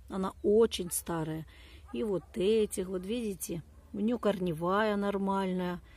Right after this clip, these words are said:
Она тоже сейчас вот такая, видите, такая вся, м, как сказать, ну, нет,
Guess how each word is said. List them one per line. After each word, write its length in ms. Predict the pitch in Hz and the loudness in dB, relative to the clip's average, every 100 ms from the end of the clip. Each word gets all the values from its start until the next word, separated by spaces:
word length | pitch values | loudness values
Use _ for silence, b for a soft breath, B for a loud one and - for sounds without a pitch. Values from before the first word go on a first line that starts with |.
| B B B B - - - - - | B B B B -20 -20 -14 -14 -2
Она 220 | 202 214 | 2 4
тоже 280 | - 208 185 | 6 6 4
сейчас 400 | - 170 185 175 | -2 0 0 0
вот 80 | 170 | -2
такая, 320 | - 190 180 | 0 2 2
видите, 400 | 214 214 - - | 0 -2 -4 -6
такая 360 | 170 - 170 165 | -6 -4 -4 -2
вся, 360 | - 175 160 156 196 | 0 0 0 -2 -6
м, 340 | 180 175 165 160 | -4 -2 0 -2
как 200 | - 165 | -4 -6
сказать, 640 | - 180 160 170 156 - - | -4 -2 -2 -2 -4 -6 -8
ну, 340 | 208 226 190 151 - - - - - - b b b b b b | -2 -2 -2 -4 -12 -20 -20 -20 -20 -20 b b b b b b
нет, 260 | 196 190 | -2 0